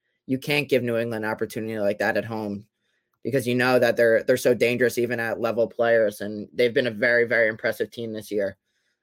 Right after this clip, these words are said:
And I think, but there's also things that you, you certainly have to learn from. And I th-, I think there was a really good start to that match for New York.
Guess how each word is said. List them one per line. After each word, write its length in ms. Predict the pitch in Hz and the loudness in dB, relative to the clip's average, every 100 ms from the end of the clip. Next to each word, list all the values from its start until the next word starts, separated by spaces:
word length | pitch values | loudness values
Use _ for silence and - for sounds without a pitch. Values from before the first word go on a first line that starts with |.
| _ - | _ -4
And 380 | 117 110 110 - - _ _ _ _ _ _ _ | -2 -2 -4 -10 -14 _ _ _ _ _ _ _
I 100 | 120 | -2
think, 520 | 123 147 135 131 - - | 0 0 0 -2 -10 -2
but 180 | 110 123 | 0 4
there's 160 | 131 | 4
also 280 | 120 131 135 | 4 4 2
things 220 | 131 131 | 0 0
that 120 | 123 113 | 0 0
you, 240 | 120 117 | 0 -2
you 200 | 101 117 | -4 -8
certainly 340 | - 135 123 | -4 -4 -2
have 100 | 117 | -2
to 120 | 127 113 | 0 0
learn 240 | 117 123 | 0 -2
from. 300 | - 117 113 | -4 -4 -4
And 100 | 113 | -4
I 100 | 120 | -4
th-, 120 | 123 123 | -2 -2
I 60 | |
think 220 | 135 190 185 | -2 -4 -2
there 140 | 180 | 0
was 140 | 196 | 2
a 80 | 190 | 0
really 320 | 170 156 196 | 0 2 2
good 180 | 185 180 | 2 0
start 300 | - 147 175 | 2 0 0
to 80 | 143 | -2
that 220 | 110 95 | -2 -2
match 240 | 107 95 - | -4 -6 -4
for 240 | 117 107 | -2 -2
New 140 | 110 | -6
York. 280 | 107 92 76 | -6 -6 -6